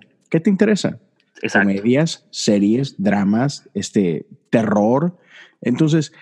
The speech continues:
Speaker 1: Netflix tiene demasiados clientes, demasiados estilos, y bueno, hay gente que disfruta de cosas que tú no disfrutas. Entonces,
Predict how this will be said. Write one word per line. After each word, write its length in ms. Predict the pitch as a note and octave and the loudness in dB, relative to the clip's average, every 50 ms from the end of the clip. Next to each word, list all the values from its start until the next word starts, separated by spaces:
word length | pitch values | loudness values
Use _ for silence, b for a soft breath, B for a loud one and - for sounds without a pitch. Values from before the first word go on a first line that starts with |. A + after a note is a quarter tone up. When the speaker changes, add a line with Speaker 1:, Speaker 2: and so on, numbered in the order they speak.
| B B B - | B B B -2
Speaker 1:
Netflix 560 | B2+ C#3 E3 F3+ F3+ - G3+ F#3+ F3+ - - | 0 2 2 0 0 0 -2 -2 -2 -2 -2
tiene 280 | - D#3 D3 D3+ D3+ | -2 0 2 2 0
demasiados 960 | C3+ B2+ A#2+ A#2 A#2 A2 G#2+ G2+ G2 - - - - B2+ A#2 G#2+ A#2+ C#3 - - | 0 0 0 0 2 2 0 0 -2 -2 -6 -4 -2 0 0 0 0 -2 -4 -4
clientes, 520 | - C3 A#2 G#2 F#2+ F#2+ F#2 - B2 C3 | -2 0 2 2 2 0 0 -2 -2 -2
demasiados 520 | B2+ G2 F#2+ F#2+ - - G2 G2+ G2+ - | -2 -2 -2 -4 -4 -2 -2 -2 0 -2
estilos, 760 | C#3+ C#3 - - - - B2 G#2 F#2+ F#2+ G2 B2 D#3 - B B B B B B B B _ _ | -2 -4 -4 -4 -2 0 2 2 2 0 -2 -2 -4 -8 B B B B B B B B _ _
y 140 | - C3+ | 0 0
bueno, 300 | C#3+ E3 A#3 D4 C#4+ F#3+ - | 2 2 2 2 0 0 0
hay 140 | - A2+ A2 | -2 -2 -2
gente 420 | - - C3+ C#3 C3 - D#3+ - | -2 -2 -2 0 0 -2 -4 -2
que 600 | - - D3 C#3+ C#3 C#3 C#3 C#3 C#3 C#3 C3+ - - _ _ - _ _ _ _ _ _ _ _ | 0 0 2 2 2 2 2 0 0 -2 -4 -8 -14 _ _ -20 _ _ _ _ _ _ _ _
disfruta 480 | D3 C3+ C#3+ - - - B2+ B2 - C#3 | 0 0 0 0 0 -2 -2 0 2 0
de 60 | C3 | 0
cosas 280 | - C#3+ C3+ C#3 C#3+ C#3 | 2 0 0 0 -2 0
que 100 | - A#2 | -2 0
tú 120 | - A2+ | 0 0
no 100 | G#2 A2+ | 0 2
disfrutas. 440 | B2 B2 - - E3+ E3+ E3 C3+ A#2 | 0 0 0 0 -2 0 0 -2 -2
Entonces, 420 | A#2+ G#2+ A2+ A#2 A2 A#2+ G#2 - | 0 0 0 0 0 -2 -4 -4